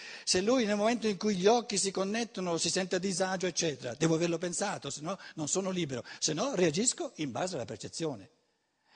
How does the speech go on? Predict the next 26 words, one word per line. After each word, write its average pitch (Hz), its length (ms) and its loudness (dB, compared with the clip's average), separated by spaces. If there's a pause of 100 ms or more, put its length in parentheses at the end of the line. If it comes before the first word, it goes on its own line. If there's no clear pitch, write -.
(120)
La 170 180 4
sua, 220 400 8
il 165 120 2
suo, 175 640 6 (280)
come 160 200 -4
dire, 131 1000 -2
eh, - 20 -6
gêné, 123 560 -4
ehm, 113 600 -8 (500)
il 156 100 -2
suo 233 220 6
imbarazzo, 220 1000 4 (180)
no? 208 180 -6 (240)
Automaticamente 233 1120 6
tira 202 220 4
fuori 190 180 2
da 175 120 2
me 202 80 0
un 262 80 -2
comportamento. 147 640 -6
Se 175 160 0
io 277 180 4
l'ho 214 140 4
pensato 214 540 4
in 196 120 2
anticipo, 196 760 -2